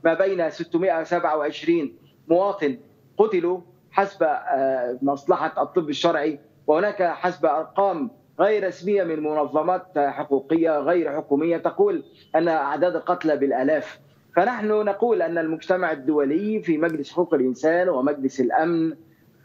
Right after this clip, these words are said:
أيضًا هم مسؤولون عن ذلك. أيضًا هناك دول كثيرة، آه، مثل دول الاتحاد الأوروبي هي أيضًا مسؤولة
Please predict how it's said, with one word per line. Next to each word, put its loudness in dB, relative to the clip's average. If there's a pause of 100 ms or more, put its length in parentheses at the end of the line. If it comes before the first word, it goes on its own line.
أيضًا 0
هم -4
مسؤولون -2
عن -2
ذلك. 0 (360)
أيضًا 0 (340)
هناك 0
دول 2 (100)
كثيرة، 0 (300)
آه، 2
مثل 0
دول 2
الاتحاد -2
الأوروبي -2 (180)
هي 2
أيضًا 0
مسؤولة -2